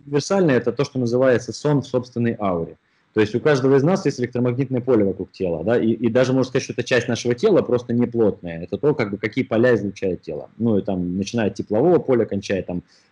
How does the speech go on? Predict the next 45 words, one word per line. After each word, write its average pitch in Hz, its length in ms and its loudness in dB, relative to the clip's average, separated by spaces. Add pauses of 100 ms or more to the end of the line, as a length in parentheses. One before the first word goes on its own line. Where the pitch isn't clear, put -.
ароматическими, 104 760 -2
там, 101 200 -4
всякими 98 360 -4
разными 92 340 -2
вещами, 98 360 -4
и 98 60 -4
там 92 200 -4
акустикой, 135 540 -2
которую 107 420 -2 (400)
мы 131 240 4
издаём, 107 480 2
да, 110 120 0
это 127 140 2
всё 180 180 -2
часть 127 260 0
нашего 101 440 -4 (720)
этого 92 240 -6
тонкого 98 440 0
тела. 87 220 -8 (720)
И 127 200 4
почему 143 320 2
спать 147 260 0
в - 40 -10
своей 131 160 4
ауре 143 220 4
очень 120 220 -2
важно? 90 300 -2
Потому 110 220 -4
что, - 140 -8
когда 135 180 0
мы 139 100 0
просыпаемся, 156 600 -2
мы 131 140 2
как 131 140 -6
бы 127 80 2
загружаемся 127 600 2
в - 60 -20
программу 117 400 0
в 90 80 -6
некотором 87 320 -8
смысле. 85 360 -8
То 87 80 -2
есть 92 100 -4
мы 120 120 2
по-, 110 180 -4